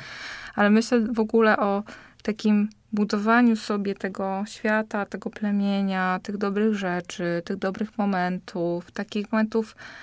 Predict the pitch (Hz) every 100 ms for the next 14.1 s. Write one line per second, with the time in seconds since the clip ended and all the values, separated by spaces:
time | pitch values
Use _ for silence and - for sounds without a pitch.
0 | - _ - 220 220 214 - 185 180 175
1 | 170 170 170 180 208 220 220 214 202 214
2 | 208 202 208 214 196 - - 190 190 185
3 | - 202 202 190 214 190 185 - 190 190
4 | 175 185 214 - 175 175 - 170 170 175
5 | 175 185 175 175 185 - 185 175 175 170
6 | 180 208 185 180 175 190 180 180 202 190
7 | 185 190 196 190 - 196 - 185 180 185
8 | 226 240 - - - 202 226 226 220 220
9 | - 214 214 196 202 202 190 170 165 165
10 | - _ _ - - _ _ - 208 202
11 | - - 208 202 208 196 185 202 190 196
12 | 202 202 190 185 185 180 190 180 - 190
13 | 190 180 175 180 175 180 170 170 165 202
14 | 233